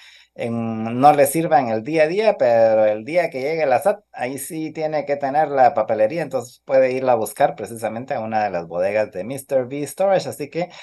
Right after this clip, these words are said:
le invitamos a que busque más información, lo puede encontrar en el sitio M R B storage punto com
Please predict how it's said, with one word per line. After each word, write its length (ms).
le 120
invitamos 480
a 100
que 260
busque 440
más 160
información, 600
lo 80
puede 160
encontrar 360
en 100
el 80
sitio 420
M 320
R 240
B 200
storage 460
punto 260
com 240